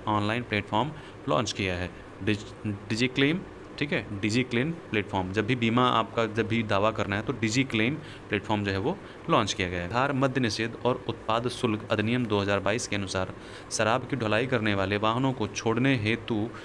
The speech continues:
जुर्माने के रूप में उनकी बीमित राशि का कितना प्रतिशत देना होगा? जो भी मतलब उनका बीमा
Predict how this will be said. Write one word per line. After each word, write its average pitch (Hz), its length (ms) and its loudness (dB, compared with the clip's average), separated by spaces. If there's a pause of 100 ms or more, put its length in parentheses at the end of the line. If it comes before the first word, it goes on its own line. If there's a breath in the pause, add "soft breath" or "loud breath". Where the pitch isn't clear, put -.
(240 loud breath)
जुर्माने 110 380 2
के 123 80 2
रूप 107 160 2
में 120 220 0
उनकी 123 300 0
बीमित 123 440 2
राशि 113 280 2
का 135 80 0
कितना 135 360 0
प्रतिशत 131 320 -4
देना 101 220 0
होगा? 90 240 -4
जो 98 140 -2
भी 123 100 2
मतलब 143 200 2
उनका 143 140 0
बीमा 123 400 0